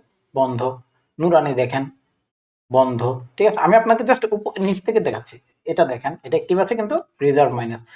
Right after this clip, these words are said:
তো যেগুলা লিড করতেছে কোম্পানি, এগুলোর কিন্তু হয় রিজার্ভ মাইনাস, otherwise ইয়া মাইনাস, কি বলে, আ,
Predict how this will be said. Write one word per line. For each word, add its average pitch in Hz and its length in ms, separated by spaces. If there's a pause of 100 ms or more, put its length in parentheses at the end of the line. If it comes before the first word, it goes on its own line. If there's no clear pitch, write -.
(280)
তো 151 140 (200)
যেগুলা 156 340
লিড 165 400
করতেছে 226 380
কোম্পানি, 247 320
এগুলোর 196 320
কিন্তু 240 280 (320)
হয় 185 260
রিজার্ভ 196 300
মাইনাস, 254 420
otherwise 180 460 (760)
ইয়া 151 120
মাইনাস, 117 400
কি 147 120
বলে, 165 220 (400)
আ, 127 160